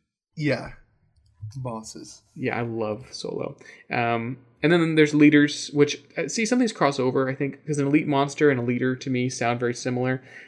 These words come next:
Speaker 2: Um,
Speaker 1: Uh-huh.
Speaker 2: but a leader says high defense, close range control, and buffs allies.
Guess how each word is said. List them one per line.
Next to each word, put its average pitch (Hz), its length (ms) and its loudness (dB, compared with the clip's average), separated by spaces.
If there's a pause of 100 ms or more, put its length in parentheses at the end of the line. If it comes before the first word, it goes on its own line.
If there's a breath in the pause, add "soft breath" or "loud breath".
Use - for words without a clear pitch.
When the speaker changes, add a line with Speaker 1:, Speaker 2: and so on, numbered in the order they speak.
(140 loud breath)
Speaker 2:
Um, 110 280 -4
Speaker 1:
Uh-huh. 127 380 0
Speaker 2:
but 143 120 4
a 135 40 6
leader 143 280 8
says 135 220 -2
high 127 160 2
defense, 127 400 2
close 123 300 0
range 123 220 0
control, 117 360 0
and 110 80 -4
buffs 110 240 -2
allies. 117 420 2